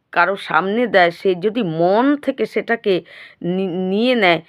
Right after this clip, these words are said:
সেটাই হলো আসল গ্রহণ করা, সেটাই হলো আসল গ্রহণ করা। তার সামনে,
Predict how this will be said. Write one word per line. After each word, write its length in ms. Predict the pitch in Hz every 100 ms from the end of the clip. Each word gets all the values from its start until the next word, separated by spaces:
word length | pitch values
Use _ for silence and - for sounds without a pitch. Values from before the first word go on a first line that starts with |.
| _
সেটাই 480 | - - 185 226 240
হলো 180 | 214 196
আসল 360 | 170 - 156 143
গ্রহণ 440 | 151 147 147 135
করা, 360 | - - - 165 _ _ _ _ _ _ _ _ _
সেটাই 480 | _ 208 202 285 311
হলো 180 | 269 247
আসল 360 | 208 - 202
গ্রহণ 420 | 175 175 165 160
করা। 320 | 143 - - 208 _ _ _ - _ _
তার 180 | 214 240
সামনে, 500 | - 294 269 269 247